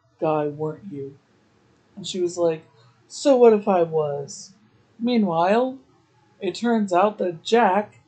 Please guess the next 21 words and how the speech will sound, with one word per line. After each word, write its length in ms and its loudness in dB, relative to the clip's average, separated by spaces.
is 240 -2
wanted 480 -2
on 220 -4
some 240 -4
charges 720 -2
in 120 0
another 320 0
state. 520 -2
So 540 2
Jessica 680 -2
and 220 -2
Sheriff 400 0
Tupper 500 -4
head 240 4
that 280 0
way. 340 -4
When 220 2
they 140 4
arrive, 500 2
they 180 0
ask, 440 -6